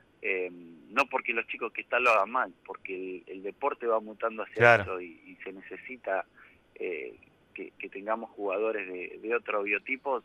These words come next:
Speaker 1: si queremos seguir compitiendo, eh, a, a esta, a esta altura. Y, y bueno, es,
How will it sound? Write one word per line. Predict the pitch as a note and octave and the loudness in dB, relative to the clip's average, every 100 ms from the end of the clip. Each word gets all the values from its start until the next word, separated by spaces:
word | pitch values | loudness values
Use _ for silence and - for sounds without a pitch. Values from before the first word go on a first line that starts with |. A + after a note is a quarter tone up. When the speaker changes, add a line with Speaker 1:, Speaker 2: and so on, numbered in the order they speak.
| - | -8
Speaker 1:
si | G#2+ | -8
queremos | B2+ C3 E3+ D#3 - | -2 4 2 2 -4
seguir | A#2+ C3+ C3 | -4 -4 -4
compitiendo, | A#2+ G#2+ A2 B2+ G#2+ F2+ E2+ - - - - _ | -8 -8 -6 -2 -2 -4 -20 -20 -20 -20 -20 _
eh, | G#2 G2 F#2+ E2+ - | -2 0 0 -2 -4
a, | - - _ - | -8 -8 _ -10
a | - G#2 | -4 -4
esta, | - G2+ F#2 - | -2 -2 -2 0
a | G#2+ | -2
esta | - | 0
altura. | G#2 G2 G2 F2 - | -4 -4 -8 -8 -10
Y, | A2 A2 G#2+ G#2 G2+ F#2 F2+ E2+ - _ _ _ | -10 -6 -6 -6 -6 -8 -12 -18 -20 _ _ _
y | G2 F#2+ F#2+ | -12 -8 -4
bueno, | B2 A2 G#2+ | -2 0 -2
es, | B2 | -4